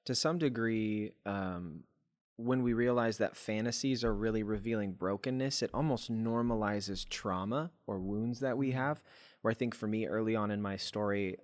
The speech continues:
Speaker 1: you know, I haven't been sexually abused. My parents didn't get divorced. I grew up in a Christian home. We all follow the Lord. I certainly don't have any trauma. Um, and in a lot of ways, this is just a, a, a revelation or, or, or an open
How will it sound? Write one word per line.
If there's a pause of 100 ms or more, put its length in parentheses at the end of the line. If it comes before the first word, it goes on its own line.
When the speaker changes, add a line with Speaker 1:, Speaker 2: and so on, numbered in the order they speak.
(160)
Speaker 1:
you
know,
I
haven't
been
sexually
abused.
My
parents
didn't
get
divorced.
I
grew
up
in
a
Christian
home.
We
all
follow
the
Lord. (400)
I
certainly
don't
have
any
trauma. (680)
Um, (680)
and
in
a
lot
of
ways,
this
is
just
a,
a,
a
revelation
or,
or,
or
an
open